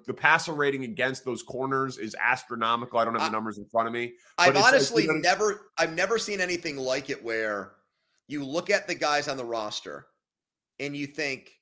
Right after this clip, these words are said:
Speaker 2: "Wow." I, I said this at the beginning of the year. I picked them to go to the N F C Championship game. They look like a really good team. Oh, the record's ten and two. I was right. But then you watch them every week, and it's like, "What is this?"
Speaker 1: Yeah.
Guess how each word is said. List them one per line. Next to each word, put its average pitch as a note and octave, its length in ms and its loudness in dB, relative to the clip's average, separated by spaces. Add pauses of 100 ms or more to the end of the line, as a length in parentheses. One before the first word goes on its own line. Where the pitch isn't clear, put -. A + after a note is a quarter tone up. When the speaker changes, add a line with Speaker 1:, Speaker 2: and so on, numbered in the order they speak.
(120)
Speaker 2:
"Wow." A2 560 -2 (1000)
I, C3+ 120 0 (100)
I D#3+ 220 0
said F3+ 180 -2
this F3 120 -10
at D#3 60 -16
the D3 60 -18
beginning F#3 260 -4
of E3+ 60 -8
the G3 80 -8
year. F3+ 80 0
I A#2+ 80 0
picked D#3+ 180 -12
them D#3 120 -8
to D3+ 60 -8
go D#3+ 80 -2
to D#3 60 -6
the D3+ 80 -6
N D#3 80 -6
F D3 80 -8
C D#3 100 -10
Championship D#3+ 520 -10
game. F2+ 240 -12 (440)
They C3+ 80 -2
look F3+ 180 -2
like G3 140 0
a E3 60 0
really D#3+ 300 0
good F3 180 -2
team. C3 440 -8 (640)
Oh, G3 160 6
the F3 140 2
record's F3 440 0
ten D#3+ 220 -2
and C3 120 -6
two. C#3+ 460 0 (100)
I C#3+ 140 4
was C#3 200 -4
right. C#3+ 400 0 (580)
But D3 100 -6
then G3+ 160 0
you F#3+ 140 -4 (100)
watch C#3+ 360 0
them D#3 160 -2
every B2 240 -2
week, B2 280 -8
and B2+ 80 -4
it's - 160 -8
like, A#2 260 -4
"What A2+ 340 0
is F3+ 180 -6
this?" - 480 -6 (440)
Speaker 1:
Yeah. F#2 340 2